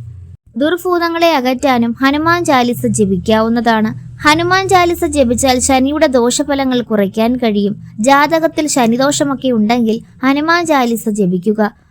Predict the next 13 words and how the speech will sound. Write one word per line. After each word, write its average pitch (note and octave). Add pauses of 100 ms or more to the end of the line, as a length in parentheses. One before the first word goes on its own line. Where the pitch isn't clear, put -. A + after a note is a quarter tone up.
(100)
പ്രത്യേകിച്ച് C#4
ശനിയാഴ്ച A3+ (180)
ദിവസങ്ങളിൽ. G#3 (560)
ഇങ്ങനെ F4+ (100)
ജപിക്കുന്നതിലൂടെ D4+ (120)
സമാധാനവും B3 (220)
ഐശ്വര്യവും A3 (140)
ഉണ്ടാകുന്നതാണ്. G3 (640)
അറിഞ്ഞും G4 (100)
അറിയാതെയും D4+
നമ്മൾ C#4 (140)
പല B3+ (140)
തെറ്റുകളും A#3